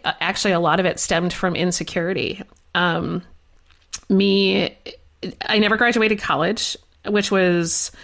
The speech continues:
a big deal for me. Um, and I didn't graduate for some really personal reasons. And so it was like, I always felt a little bit inadequate. So I felt like when I got out into the workforce, I really needed to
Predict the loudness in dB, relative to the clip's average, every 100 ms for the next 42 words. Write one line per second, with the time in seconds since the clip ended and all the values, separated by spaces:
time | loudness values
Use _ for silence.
0 | -20 -20 -20 -6 -2 0 0 2 2 2
1 | 2 4 4 2 0 0 2 0 -2 -2
2 | 0 2 2 0 0 0 0 -2 -2 -2
3 | 2 2 2 2 0 -2 -2 -2 -2 -2
4 | 0 2 2 0 -2 -4 -2 -2 0 0
5 | 0 0 0 0 -6 -16 -20 -20 -20 -20
6 | -16 -2 2 2 2 0 0 0 2 2
7 | 0 0 0 0 0 0 0 0 0 0
8 | 2 0 0 0 0 0 0 2 2 -2
9 | -2 -2 -2 0 -2 0 0 0 0 0
10 | 0 -2 -4 -6